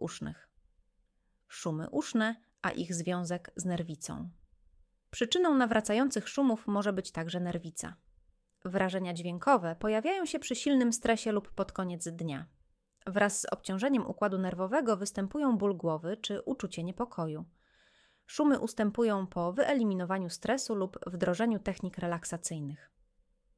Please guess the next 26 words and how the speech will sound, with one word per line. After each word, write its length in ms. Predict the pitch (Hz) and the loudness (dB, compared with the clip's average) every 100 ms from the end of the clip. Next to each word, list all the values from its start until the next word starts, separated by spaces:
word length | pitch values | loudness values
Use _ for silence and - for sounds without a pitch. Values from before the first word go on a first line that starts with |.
| _ | _
W 60 | - | -4
silnej 360 | 233 220 196 | 2 2 2
nerwicy 600 | 185 185 208 277 - 160 - | 0 0 -2 -2 -4 -6 -6
warto 380 | 175 214 254 233 | 0 0 2 -2
skonsultować 720 | - 196 - 170 190 180 - | -4 -4 -4 -4 -4 -4 -6
się 120 | 180 | -8
z 80 | - | -6
psychologiem 640 | - 180 - 170 180 175 | -6 -6 -2 -2 -2 -4
lub 180 | 170 - | -6 -6
psychiatrą. 680 | - 170 - 147 - 160 165 - _ _ _ _ | -8 -8 -8 -10 -8 -10 -10 -14 _ _ _ _
Skuteczna 520 | - 180 277 - 262 | -10 -2 0 2 2
bywa 240 | 226 220 | 2 2
terapia 400 | 202 190 190 202 | 0 0 0 -2
poznawczo-behawioralna, 1400 | 190 180 180 175 - 170 165 175 175 185 180 156 - 180 - _ _ | -4 -2 -2 -2 -4 -4 -4 -2 0 2 2 0 -6 -10 -20 _ _
C 200 | - 175 | -2 0
B 140 | 165 | 0
T, 320 | 165 - 170 220 _ _ _ | -4 -6 -6 -8 _ _ _
która 280 | - 208 - | -2 0 0
uczy 260 | 262 254 | 0 2
mózg 340 | 214 220 - - | 2 2 -2 -6
zmiany 400 | 180 196 220 226 | 0 2 4 2
oceny 420 | - - 185 196 | -2 -4 -4 -2
i 160 | - 180 | -2 -2
reakcji 420 | 170 165 - 175 | -2 -4 -6 -8
na 120 | 165 | -8
szum, 340 | 160 - 165 | -6 -6 -4